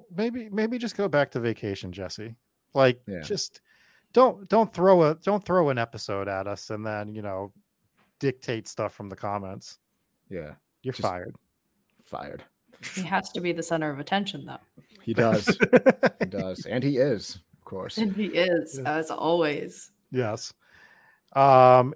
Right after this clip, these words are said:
Speaker 1: is there any more hauntings we wanted to get into on this?
Speaker 2: We've covered all the ones that I want to talk about, Ca-,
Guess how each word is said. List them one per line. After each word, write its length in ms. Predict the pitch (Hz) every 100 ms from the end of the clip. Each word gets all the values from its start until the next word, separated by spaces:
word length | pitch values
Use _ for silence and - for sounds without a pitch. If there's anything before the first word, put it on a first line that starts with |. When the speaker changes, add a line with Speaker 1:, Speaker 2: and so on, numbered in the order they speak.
| -
Speaker 1:
is 120 | 135
there 180 | 151 175
any 200 | 156 170
more 180 | 160 160
hauntings 480 | - 135 135 156 147
we 100 | 143
wanted 260 | 139 143
to 60 | 123
get 180 | 117 110
into 320 | 120 - 143
on 140 | 147
this? 340 | 151 165 - - _ _ _ _ _ _ _ _ _ _ _ _ _ -
Speaker 2:
We've 100 | 143
covered 240 | 165 156
all 60 | 117
the 80 | 110
ones 160 | 113
that 100 | 107
I 60 | 104
want 160 | 117 98
to 60 |
talk 200 | - 98
about, 300 | 104 101 98
Ca-, 160 | -